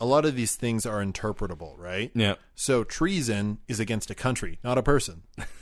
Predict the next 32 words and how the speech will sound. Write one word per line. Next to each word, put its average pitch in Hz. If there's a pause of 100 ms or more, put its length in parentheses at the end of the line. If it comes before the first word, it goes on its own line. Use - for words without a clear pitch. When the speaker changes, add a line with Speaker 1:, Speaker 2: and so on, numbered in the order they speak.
(300)
Speaker 2:
It's -
true. 98
All 98
right. 95
Speaker 1:
Right? 120
So 139
if 139
the 139
intention 143
of 117
those 113
people 117
is 95
to 110
kill 117
the 104
leader 117
but 123
not 104
destroy 117
the 107
country, 107 (240)
it 123
won't 139
show 170
them. 82 (600)
Speaker 2:
I 311 (180)
don't 466
think -
that's, -
I 156
don't, 190